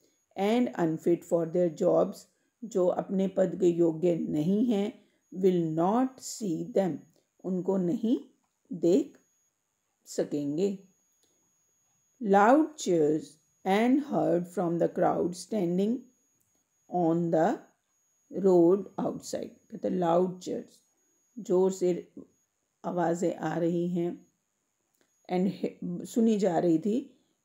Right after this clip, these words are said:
भीड़ के बीच में से, सड़क पर भी बाहर आवाज़ें आ रही थी। When the emperor reached the balcony, जब बालकनी में पहुंच जाता है,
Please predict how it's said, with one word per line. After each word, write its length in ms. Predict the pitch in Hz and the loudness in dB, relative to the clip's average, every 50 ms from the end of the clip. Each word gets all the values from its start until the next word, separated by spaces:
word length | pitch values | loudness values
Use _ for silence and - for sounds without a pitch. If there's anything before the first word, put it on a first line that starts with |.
| - | -12
भीड़ 360 | 202 - 196 214 208 202 202 | -6 -2 0 2 2 2 2
के 140 | 175 196 196 | 2 2 2
बीच 360 | 180 175 170 175 175 165 - | 2 2 -2 -4 -4 -6 -8
में 120 | 180 170 160 | -6 -6 -6
से, 180 | 160 - - | -6 -8 -10
सड़क 400 | 180 - - 165 170 180 175 - - | -8 -4 -2 -2 -2 -2 -4 -4 -4
पर 160 | - 175 165 | -2 -2 0
भी 340 | 156 175 196 269 427 - - _ _ _ _ _ _ _ _ _ _ _ _ _ - | 0 0 0 -2 -2 -6 -10 _ _ _ _ _ _ _ _ _ _ _ _ _ -8
बाहर 420 | 196 196 185 190 196 208 262 - - - | -4 -4 -2 -2 -2 -2 -4 -4 -8 -10
आवाज़ें 460 | 247 262 - 170 160 160 170 - 156 | -8 -6 -4 -2 -4 -4 -4 -6 -6
आ 160 | 143 - - 143 | -6 -8 -8 -8
रही 240 | 143 143 139 - | -8 -8 -8 -10
थी। 260 | - - - 160 - _ _ _ _ _ _ _ _ _ _ _ _ 220 | -12 -14 -16 -20 -20 _ _ _ _ _ _ _ _ _ _ _ _ -8
When 400 | 185 170 233 247 277 294 302 285 | -2 0 2 4 4 2 2 2
the 140 | 285 - - | 2 0 0
emperor 500 | 185 220 185 170 - 180 180 180 180 170 | 0 0 0 0 0 2 2 2 2 0
reached 800 | 170 196 185 190 - - - - _ - - - - _ - 185 | 0 -2 -2 -4 -4 -10 -18 -20 _ -20 -20 -20 -20 _ -4 0
the 240 | 170 160 156 165 160 | 0 0 0 0 -2
balcony, 600 | 165 156 - 151 143 - 165 175 - - - - | -4 -4 -4 -4 -6 -6 -8 -8 -8 -8 -10 -8
जब 220 | 196 - 175 165 | -6 -6 -4 -2
बालकनी 480 | 165 180 175 175 170 - 190 190 190 185 | 0 0 0 0 0 -2 -2 -2 -2 -2
में 220 | 185 190 185 185 | -2 -4 -4 -6
पहुंच 280 | 185 196 196 196 - 214 | -6 -8 -6 -6 -6 -6
जाता 400 | 202 202 196 - 202 - - - | -4 -4 -4 -4 -6 -6 -10 -12
है, 400 | 185 - 190 175 185 - - _ | -10 -10 -10 -10 -10 -10 -12 _